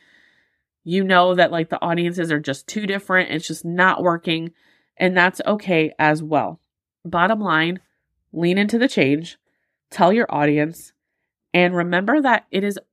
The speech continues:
okay to pivot. And remember that nine times out of ten, you're going to be able to pivot in your podcast without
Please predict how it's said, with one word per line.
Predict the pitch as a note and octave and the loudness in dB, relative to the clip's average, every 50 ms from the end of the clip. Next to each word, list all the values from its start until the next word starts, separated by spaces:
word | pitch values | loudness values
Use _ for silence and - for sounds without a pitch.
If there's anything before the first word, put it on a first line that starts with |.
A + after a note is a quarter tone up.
| _ _ - | _ _ -4
okay | F#3+ G3 G3+ G3+ G#3 - - - G3 G#3 | -2 -2 -2 -2 -6 -10 -12 -8 -6 -6
to | G#3 G3+ | -6 -6
pivot. | - - E3+ E3 E3+ E3 - - | -8 -8 -6 -4 -4 -4 -2 -2
And | F3+ E3+ E3+ E3 F3+ | -2 -2 -4 -6 -6
remember | F3+ F3 F3+ F#3+ G3 G#3 G#3 G3 | -4 -2 -2 -2 0 0 0 2
that | F3+ E3+ E3 - - _ _ _ _ _ _ _ _ _ _ _ _ _ _ - | 2 2 2 0 -2 _ _ _ _ _ _ _ _ _ _ _ _ _ _ -6
nine | - E3+ E3 F3+ G3 G3+ | -2 0 2 2 0 -2
times | - - A3+ G#3+ G#3+ G#3 - | -2 -2 -2 -2 -2 -2 -2
out | - F#3 F#3+ | -2 0 0
of | G3+ G3 | -2 -2
ten, | - - F3+ D#3+ D#3 D#3 D#3+ | -4 -4 -4 -2 -2 -4 -2
you're | D#3+ D#3+ E3 | 0 0 0
going | D#3+ - E3+ E3+ F3 F3 | 0 -2 -2 -4 -4 -4
to | - G3 F3+ | -6 -4 -4
be | G#3 G3+ - - | -4 -4 -2 0
able | E3 E3 D#3+ D#3 C3 C3 C#3+ D#3 - _ _ _ _ _ _ _ _ _ | 0 0 0 -2 -4 -4 -4 -6 -6 _ _ _ _ _ _ _ _ _
to | - - - G3 F#3+ F3+ F3 E3 D#3+ - - _ - | -6 -2 0 2 4 4 4 2 2 -2 -6 _ -18
pivot | - - A3+ A#3+ A3+ G3 D#3 - - - - - - _ _ _ _ _ - | -6 -2 0 2 2 2 0 0 -2 -8 -12 -14 -14 _ _ _ _ _ -4
in | F#3 F3+ F3+ F3+ F3+ - - | -2 0 0 -2 -2 -4 -4
your | - F3 D#3+ | -4 -4 -4
podcast | - - - A3+ A#3 A3 - - F3 D3+ D#3 D#3 - - | -6 -4 0 0 0 0 0 0 0 2 0 0 -4 -6
without | F#3+ - - - D#3 E3 E3 - - - - | -8 -6 -2 0 2 2 2 0 -4 -10 -14